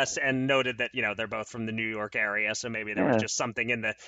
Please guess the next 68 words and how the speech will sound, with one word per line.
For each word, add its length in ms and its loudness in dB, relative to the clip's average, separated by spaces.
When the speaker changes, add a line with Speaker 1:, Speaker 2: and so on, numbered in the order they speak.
Speaker 1:
accent 420 4
and 140 -2
the 40 -4
cadence. 480 0
But 200 2
so 240 8
Speaker 2:
Mm. 280 -4
Speaker 1:
I, 200 6
on 180 8
the 80 2
spot, 300 6
I 120 8
asked 360 10
Jamie 360 4
to 140 0
give 240 6
me 220 0
a 360 0
"You 140 6
cannot 380 0
be 100 -2
serious," 540 6
Speaker 2:
<laughs> 260 2
Speaker 1:
uh, 40 0
and, 340 8
and 200 8
he 100 6
complied, 520 6
and 120 2
I, 80 6
I 160 12
thought 220 6
it 40 4
was, 140 2
it 160 -2
was 160 -6
pretty 260 -4
dead 240 -2
on. 320 -8
But, 240 -12
uh, 80 -4
Speaker 2:
Uh, 0 -
I 180 6
wish 240 -2
I 60 6
had 120 6
that 120 8
on, 300 4
on 160 2
tape. 300 -6
That 80 -2
would 80 8
Speaker 1:
I 100 12
Speaker 2:
be 60 10
Speaker 1:
know, 100 10
Speaker 2:
assault 300 12
Speaker 1:
I, 40 6
Speaker 2:
right 180 4
there. 200 0
Speaker 1:
I 140 2
know, 200 8
I 100 8
should 180 2
have 80 8
had 100 6
it 100 -4
still 260 4
recording. 560 -2